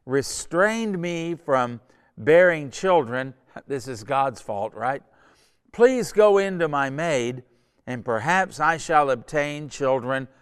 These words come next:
by her." Nice, neat, easy, seems like the solution to the problem, right? What could possibly go wrong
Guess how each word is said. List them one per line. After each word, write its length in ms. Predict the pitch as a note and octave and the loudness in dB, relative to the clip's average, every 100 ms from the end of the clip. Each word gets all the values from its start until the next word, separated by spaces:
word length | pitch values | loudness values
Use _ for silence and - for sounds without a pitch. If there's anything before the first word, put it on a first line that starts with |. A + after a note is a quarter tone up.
| _ | _
by 380 | G#2+ G#2+ A#2 A#2+ | -4 0 2 0
her." 560 | G#2+ D3 E3 B2+ E2 - _ _ _ _ _ | -4 0 2 2 0 -10 _ _ _ _ _
Nice, 560 | A#3+ C#4 C#4+ B3 - - - | -4 -2 -2 -8 -16 -20 -12
neat, 380 | F#3+ A3+ G#3+ _ _ _ | -6 -6 -6 _ _ _
easy, 600 | - A3 A3 D#3+ G#3 G3+ - _ | -4 -2 0 0 0 -2 -8 _
seems 360 | - A#3+ A#3 F#3 | -12 -8 -6 0
like 240 | F#3+ F#3+ | 0 0
the 240 | - E3 D3+ | 0 0 -2
solution 640 | - C3 D3 F#3 - F3+ | -4 -4 -2 -4 -4 -6
to 80 | F3 | -4
the 100 | E3 | -4
problem, 500 | C3+ C3+ A2 A#2 A#2 | 2 2 4 0 0
right? 220 | D3+ E3+ _ _ | 0 -2 _ _
What 320 | - D4+ C4 - | -6 -6 -8 -12
could 320 | D3 A2 - | -8 -8 -10
possibly 880 | - G3+ A#3+ A3+ A3 G3 G#3 G#3+ - _ _ C#3 | -10 -2 -2 -2 -4 -2 0 0 -4 _ _ 2
go 320 | E3+ F#3 F#3 | 6 6 6
wrong 580 | E3+ F3 D3+ C3+ D3 | 6 6 8 6 2